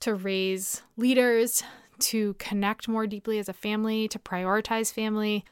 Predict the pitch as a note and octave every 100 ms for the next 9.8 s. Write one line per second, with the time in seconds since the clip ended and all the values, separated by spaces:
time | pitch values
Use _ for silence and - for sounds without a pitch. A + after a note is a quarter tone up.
0 | - A3 - - F#3+ G3 - G3 - F#3
1 | F#3 F#3 G#3+ A#3 A3 G#3+ G#3 - G3+ F#3
2 | F3+ G3+ G#3+ - G#3 - G#3 G3+ F#3+ F#3
3 | F#3+ G3 G3 G3+ F3+ F3 F#3 F#3 - G3
4 | A3 C4+ B3 A#3 F#3+ F#3 F3+ F3+ F3+ E3+
5 | G3+ - - - - - - _ _ A#3+
6 | A#3+ C4+ D4+ - B3 A3+ A3 G#3+ G#3+ -
7 | G#3+ A#3+ D4 C#4+ G3+ G#3 G#3 A3 - A#3+
8 | G#3+ G#3 G#3 - - G3+ G#3 F#3+ F#3 G3
9 | F#3 F#3 F3+ F3+ G3 G3 A3 -